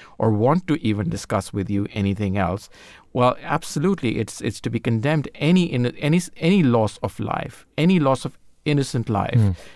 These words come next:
Speaker 1: civilian life, is to be condemned no matter what the caste, creed, religion is. So, uh, yes, a Jewish child is, a loss of a Jewish child is as important as that of a Palestinian child.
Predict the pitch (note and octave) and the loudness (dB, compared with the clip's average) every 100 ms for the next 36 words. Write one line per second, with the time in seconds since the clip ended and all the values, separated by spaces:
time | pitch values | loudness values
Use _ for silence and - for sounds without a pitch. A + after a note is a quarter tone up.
0 | - - C#3 C3+ C#3 B2+ A2 F#2+ F2+ G#2+ | -16 0 2 4 4 2 2 0 -2 -6
1 | - C#3+ - C3+ C3 C#3+ C3 F3 F3+ D3 | -4 -4 -2 -4 0 -2 0 0 2 2
2 | D3 D#3 D#3 C#3+ E3+ - - C#3+ D3+ - | 0 0 0 -2 -4 -4 -2 -2 -2 -4
3 | - C#3+ C3+ D3 D3+ D3 D#3+ A3+ - - | -2 -2 0 0 0 -2 -4 -4 -6 -10
4 | - - - - - D#3+ D3 D3 B2+ G2 | -18 -20 -20 -18 -2 0 2 0 -2 -4
5 | C3+ E3+ - A2+ A2 D3 D3 - C3+ C3 | -2 0 0 -2 2 2 2 0 2 2
6 | C3+ C3+ B2+ A#2+ - C#3 - D3 A3+ B2 | 2 0 -2 -4 -6 -6 -4 -8 -6 0
7 | B2+ - B2 B2 A#2 C3 - C#3 D3+ D#3+ | 0 0 -2 -2 0 -2 -2 -2 -2 -4
8 | - G3 E3+ C#3 - G3 - D#3+ D3+ - | -6 -2 -2 -2 -2 -2 0 -2 0 -2
9 | B2+ C#3 C3+ C#3 - C3+ C3 D3 B2+ C3 | -2 0 -2 -2 -2 -4 -4 -4 -2 -4
10 | - G3 - A#2+ C3+ - E3+ | -6 -6 -4 -4 -4 -4 -4